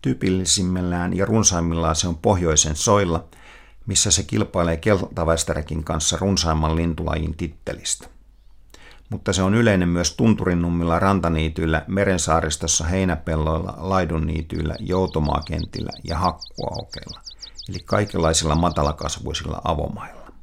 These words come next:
Järvi-Suomessa ja Kaakkois-Suomessa kanta on hyvin harva ja kasvaa kohti pohjoista,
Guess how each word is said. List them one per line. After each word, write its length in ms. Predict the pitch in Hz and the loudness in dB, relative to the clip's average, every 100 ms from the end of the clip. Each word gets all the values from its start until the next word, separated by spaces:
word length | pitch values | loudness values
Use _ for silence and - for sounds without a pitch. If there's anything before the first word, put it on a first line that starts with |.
| - - - - - - - - - - - - - - - - - - | -20 -20 -20 -20 -20 -20 -20 -20 -20 -20 -20 -20 -20 -20 -20 -20 -20 -2
Järvi-Suomessa 720 | - 120 104 104 95 90 - | 2 6 4 4 2 2 0
ja 80 | 85 | 0
Kaakkois-Suomessa 1080 | 82 113 98 - 92 82 - 82 82 - - - | 2 4 4 2 0 2 2 2 2 0 -2 -4
kanta 360 | - 104 80 78 | 2 2 4 2
on 140 | 82 | 2
hyvin 240 | 104 90 78 | 2 2 2
harva 540 | 101 98 85 80 - | 2 2 2 0 -2
ja 140 | - 80 | -8 -2
kasvaa 420 | 98 95 82 78 | 2 2 2 0
kohti 360 | - 90 76 85 | 2 0 0 -4
pohjoista, 680 | - 87 85 76 76 - | 0 0 2 -2 -2 -6